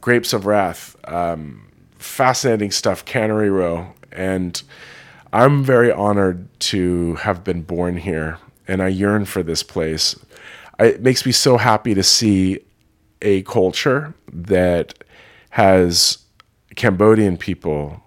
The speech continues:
Thai people, Japanese people, Taiwanese people, Jewish communities. I think it, to me, is very fascinating to think of the Armenian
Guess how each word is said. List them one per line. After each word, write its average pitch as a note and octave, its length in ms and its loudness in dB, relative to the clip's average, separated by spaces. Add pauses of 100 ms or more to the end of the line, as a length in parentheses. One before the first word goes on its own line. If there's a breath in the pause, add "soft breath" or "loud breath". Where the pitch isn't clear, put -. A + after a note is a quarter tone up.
(200)
Thai G2+ 360 0
people, C2+ 640 -8 (160)
Japanese F#2+ 640 -2
people, C2+ 560 -8
Taiwanese E2+ 800 -2
people, C#2+ 520 -8 (260)
Jewish G2+ 520 0
communities. D#2 760 -8 (580 loud breath)
I F2 200 0
think C#3 540 0
it, C3 160 2
to C#3 80 0
me, C#3 140 2
is B2+ 100 0
very A#2+ 180 6
fascinating G#2+ 540 2
to - 60 -10
think G#2 140 -6
of F#2 120 -2
the - 80 0
Armenian G2+ 760 0